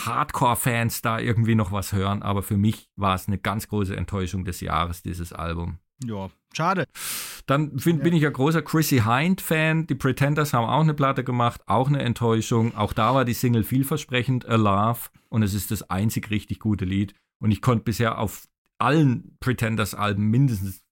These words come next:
Speaker 1: drei, vier, fünf Songs wirklich gut finden, aber dieses ist
Speaker 2: Mhm.
Speaker 1: echt schwach.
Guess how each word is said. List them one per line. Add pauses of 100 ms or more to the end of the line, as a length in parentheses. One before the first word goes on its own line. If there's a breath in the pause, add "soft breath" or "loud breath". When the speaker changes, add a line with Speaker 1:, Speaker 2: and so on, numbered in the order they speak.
Speaker 1:
drei,
vier,
fünf
Songs (240)
wirklich (220)
gut
finden,
aber
dieses
ist
Speaker 2:
Mhm.
Speaker 1:
echt
schwach.